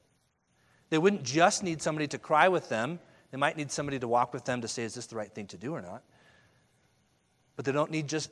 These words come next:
academic information. Life hurts, and they need somebody to weep with them. So all these things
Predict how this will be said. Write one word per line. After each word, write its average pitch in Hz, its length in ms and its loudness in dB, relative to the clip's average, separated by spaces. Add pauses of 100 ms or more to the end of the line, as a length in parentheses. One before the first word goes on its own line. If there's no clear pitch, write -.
(100)
academic 143 520 -4
information. 123 580 -8 (540)
Life 131 240 -6
hurts, - 460 -8
and 127 100 -10
they 127 40 -6
need 127 180 -4
somebody 131 260 -2
to 120 120 -8
weep 123 240 -8
with 110 140 -10
them. 101 140 -10
So 117 140 -4
all 151 280 -2
these 156 240 0
things 113 360 -6